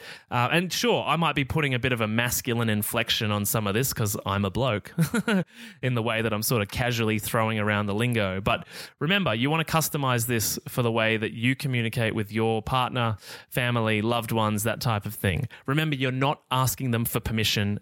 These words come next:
to be he-, a healthy person or to have boundaries. You don't say, "Hey, is it okay with you if I respect myself?" No. You just respect yourself and everybody else falls into line. However, we've got to do it in a way that's meaningful so that we recruit them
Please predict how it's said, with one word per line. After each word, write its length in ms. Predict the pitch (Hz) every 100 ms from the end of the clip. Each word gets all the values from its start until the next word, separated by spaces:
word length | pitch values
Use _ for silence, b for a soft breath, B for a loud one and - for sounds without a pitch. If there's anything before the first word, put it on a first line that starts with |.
| -
to 100 | 117
be 220 | 113 107
he-, 80 | 117 107
a 40 |
healthy 240 | 107 101 107
person 420 | 110 104 - 92
or 100 | 104
to 80 | 117
have 240 | - 98
boundaries. 160 | 98 101
You 340 | 101 92 98
don't 180 | 135 156
say, 220 | - 147
"Hey, 220 | 127 147 135
is 100 | 127
it 60 |
okay 320 | 127 131 139
with 180 | 135 117
you 100 | 117
if 120 | 113
I 80 | 113
respect 480 | 104 104 - 113 -
myself?" 560 | 123 120 127 180 208 - B B B B -
No. 360 | 123 87 113 - B B B -
You 160 | 127 127
just 340 | 156 147 -
respect 460 | 127 - 139 - 131
yourself 420 | 113 - 104 101
and 100 | 113
everybody 360 | 110 110 107
else 180 | 104 101
falls 300 | - 113 104
into 180 | 110 104
line. 420 | 101 101 95 87 B B B
However, 480 | 117 117 156 120 101
we've 200 | 123 117
got 100 | 127
to 80 | 123
do 200 | 123 120
it 80 | 120
in 80 |
a 40 | 113
way 220 | 113 107
that's 200 | 98 -
meaningful 480 | 131 160 135 107 101
so 140 | 110
that 80 | 101
we 80 | 104
recruit 480 | 101 101 127 147 -
them 200 | 110